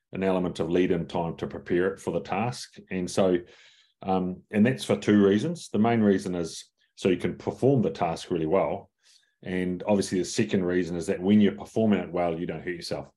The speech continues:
And I suppose an example would be, um, those of you who squat, you know, imagine not warming up and just putting two hundred kilos on the bar. Um, the first thing that's gonna happen is you're not gonna be able to move it. And the second thing you're gonna do is hurt yourself. So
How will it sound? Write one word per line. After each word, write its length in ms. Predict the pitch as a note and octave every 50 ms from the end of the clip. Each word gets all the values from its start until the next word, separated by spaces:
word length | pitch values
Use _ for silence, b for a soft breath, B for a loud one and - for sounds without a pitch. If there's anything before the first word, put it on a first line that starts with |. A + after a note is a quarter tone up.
| _ _ _ _ _ _ _ _ _ _ _ _ _ _ _ - -
And 360 | F#2 F2+ F2 E2+ E2+ D#2 - b b b b b b _ -
I 80 | - F#2
suppose 600 | - - - - A2+ G2+ G2 G2 F2 - - - _ _
an 100 | - G2
example 600 | F#2 F2 E2+ E2+ G#2+ G2 G2 G2+ F#2+ F#2+ - G2+ F2+
would 240 | E2+ F2+ F2+ E2 D#2
be, 420 | - G2+ F2+ F2 F2 E2+ E2 - _ b b b b b b b b b b b -
um, 460 | - F#2 F2+ F2 F2 E2+ E2+ F2 F2+
those 260 | - G#2 G2 F#2+ E2+
of 100 | F2 E2+
you 140 | F2+ F#2+ F#2
who 140 | E2+ G2 F#2+
squat, 640 | F2 - - - - G#2 G2 F#2+ F#2 - - B B B B
you 160 | - G2 F#2+ F2+
know, 220 | F2+ F2+ F2 F#2
imagine 440 | F#2 F#2+ G#2 A2 G#2+ G#2 G#2+ G2 F#2+
not 180 | G2 G2+ G2
warming 340 | F#2+ F#2 F#2+ F2+ F2 E2+ F2+
up 260 | F#2+ F2+ F2+ - - -
and 140 | F#2 F2+ F2
just 220 | F2 F#2+ - -
putting 240 | - G2+ F2+ F2 F2
two 160 | - - -
hundred 200 | F2 E2 E2 E2
kilos 360 | - - G#2+ G2 F#2 F2 D#2+ F2
on 80 | E2
the 80 | D#2+ D#2+
bar. 400 | C#2 E2+ E2 D#2+ D2+ D2+ - _ _ _ b b b b b b b b b b - -
Um, 360 | E2+ F2 E2+ E2+ E2+ E2+ F2 _
the 60 | -
first 280 | - - B2 B2+ A#2+ -
thing 80 | - F#2+
that's 140 | F#2+ F2
gonna 180 | - F#2+ F2+ E2
happen 300 | F#2 G2 - - F#2 E2+
is 200 | F2 E2+ D#2 -
you're 100 | F#2 F#2
not 100 | A2+ G#2+
gonna 140 | F#2+ F2+ E2+
be 40 | F2+
able 120 | D#2+ D#2+
to 100 | E2+ F2+
move 160 | G2+ G2+ -
it. 160 | E2 G2 G2+
And 280 | - F2+ F#2 F2 F2 F2
the 60 | F2
second 340 | E2 - - G#2 - F#2+ E2+
thing 160 | - F#2 F2
you're 120 | E2+ E2 D#2+
gonna 160 | F2 E2+ E2
do 200 | D#2+ F2+ F2 F2
is 100 | E2 -
hurt 120 | G#2 G#2
yourself. 400 | G2+ F2+ - - D#2 D2 - - -
So 280 | - - F#2 F2 E2